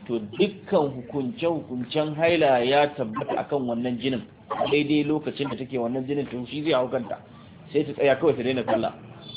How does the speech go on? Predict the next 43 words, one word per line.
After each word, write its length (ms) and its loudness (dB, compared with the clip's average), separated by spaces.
sai 100 2
kawai 160 2
ta 140 -8
daina 240 0
azumi. 320 -4
In 80 -8
azumi 340 0
ta 80 2
riga 220 2
ta 80 -4
ɗauka, 320 2
ya 160 4
karye. 260 -4
Ana 160 4
fahimta? 420 0
In 300 -2
ta 140 8
lura 320 4
jinin, 400 0
tunda 220 4
yana 220 8
ta 80 0
zuwa 240 4
mata 240 2
da 80 -2
jinin 320 0
na 100 -2
shi 220 -8
istihada, 460 0
so 80 -2
kuma 160 4
ba 140 8
ta 100 2
da 80 6
wani 140 4
takamaiman 500 2
lokacin 380 4
da 80 -2
take 100 -8
yi 180 -4
da 60 -10
ta 120 0
gane. 300 4